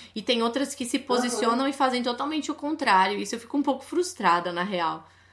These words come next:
Speaker 1: Porque queima muito
Speaker 2: É,
Speaker 1: todo
Speaker 2: é,
Speaker 1: mundo.
Speaker 2: mas é pra seguir um rótulo, sabe? Às vezes as pessoas ficam tão preocupadas em,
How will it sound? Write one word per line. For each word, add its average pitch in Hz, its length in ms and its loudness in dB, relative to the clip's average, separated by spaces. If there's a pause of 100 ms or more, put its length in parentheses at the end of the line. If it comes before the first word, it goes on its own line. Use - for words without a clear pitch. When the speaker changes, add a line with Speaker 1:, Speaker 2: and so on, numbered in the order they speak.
(300)
Speaker 1:
Porque 208 340 -4
queima 254 360 0
muito 277 400 2
Speaker 2:
É, 311 60 0
Speaker 1:
todo 220 200 2
Speaker 2:
é, 214 180 4
Speaker 1:
mundo. - 260 6
Speaker 2:
mas - 140 -4 (1120)
é 240 80 -2
pra 294 240 2
seguir 302 280 8
um 359 440 8
rótulo, 240 840 2
sabe? 202 680 2 (540)
Às 226 160 -2
vezes 262 260 6
as - 40 -4
pessoas 285 320 2
ficam 285 280 0
tão 311 200 2
preocupadas 254 920 4
em, 247 260 0